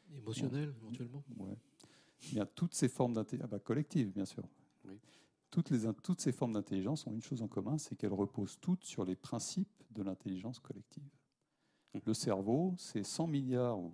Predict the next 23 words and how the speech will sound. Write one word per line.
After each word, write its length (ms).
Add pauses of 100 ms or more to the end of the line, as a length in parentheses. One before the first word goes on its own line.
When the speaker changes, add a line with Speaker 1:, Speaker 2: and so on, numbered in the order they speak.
(140)
Speaker 2:
enfin, 220
quatre-vingts 440
à 40
cent 180
milliards 300
de 140
neurones 520 (440)
pas 120
tellement 260
intelligents 640 (380)
qui, 360
en 140
réseau, 480 (560)
les 240
uns 80
avec 240
les 180
autres, 300 (380)
en 80
sachant 360
collaborer, 640
en 100
étant 220